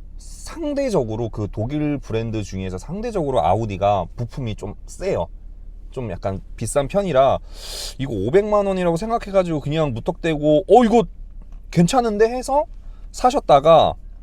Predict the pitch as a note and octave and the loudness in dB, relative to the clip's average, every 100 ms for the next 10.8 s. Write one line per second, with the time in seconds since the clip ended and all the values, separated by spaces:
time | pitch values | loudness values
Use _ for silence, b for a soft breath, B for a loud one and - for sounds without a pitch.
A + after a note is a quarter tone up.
0 | - - G#2 G2 F2+ G2+ G2 F2+ E2+ - | -14 -8 2 2 4 0 0 -2 -4 -10
1 | - - - - - G3 A#3 G#3 B2+ A2 | -16 -16 -16 -16 -10 -6 -4 0 0 -2
2 | F#2 E2+ E2+ F2+ G#2 G2 F2 F2 E2 E2 | -2 -2 -2 -2 -4 -4 -4 -4 -4 -4
3 | E2 E2 - - - - - F#3 F#3 - | -4 -6 -10 -16 -14 -14 -10 -2 0 0
4 | A#2 E2 - F#2 - F#2 A2 G2+ F#2+ E2+ | -2 -2 -2 -6 -4 -4 -4 -6 -8 -10
5 | - - - - - G#3 - - - - | -14 -16 -16 -12 -6 -6 -6 -16 -14 -8
6 | A3+ F#3 - A#3 D3+ D3 F#2 - F2 G#2 | -6 -6 -2 2 4 4 2 -4 -2 0
7 | D3 D3 C3+ A2 G#2+ - A#2+ - - - | 0 0 -2 -2 -6 -10 -12 -10 -10 -10
8 | F#3+ b b b - - A3+ D3 - - | -12 b b b -10 -2 0 0 -2 -4
9 | A2 D#3 A3+ A3+ G3 F3 F3 A#2 C#3+ B2+ | -6 -6 -6 -4 -2 -2 -2 -2 0 2
10 | F3+ A3 A3+ - F#3 D3 E3+ F3 | 2 -2 -8 -6 -2 0 2 2